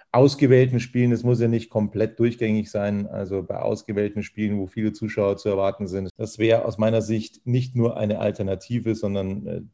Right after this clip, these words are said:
darüber müsste man sich wirklich, äh, ja, damit müsste man sich ernsthaft auseinandersetzen seitens der Geschäftsführung bei den Löwen.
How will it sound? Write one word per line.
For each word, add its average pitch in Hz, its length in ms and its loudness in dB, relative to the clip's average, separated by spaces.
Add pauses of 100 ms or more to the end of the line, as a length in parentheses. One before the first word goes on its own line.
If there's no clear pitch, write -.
(120)
darüber 95 260 -2
müsste 101 280 -6
man 95 120 -4
sich 90 160 -10
wirklich, 95 420 -8
äh, 95 260 -4
ja, 95 260 -6 (420)
damit 98 220 -6
müsste 104 200 -4
man 98 120 -2
sich 98 240 -8
ernsthaft 107 420 -4
auseinandersetzen 104 1000 -2 (100)
seitens 104 400 -4
der 107 80 -2
Geschäftsführung 101 640 -4
bei 98 80 0
den 98 140 -4
Löwen. 110 380 0